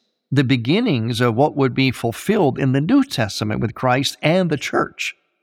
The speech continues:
And so it is with circumcision. Circumcision gives rise now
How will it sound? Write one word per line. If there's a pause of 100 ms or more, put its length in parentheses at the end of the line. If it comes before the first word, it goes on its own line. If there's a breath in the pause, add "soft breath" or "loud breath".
And
so
it
is
with
circumcision. (160)
Circumcision (300)
gives
rise
now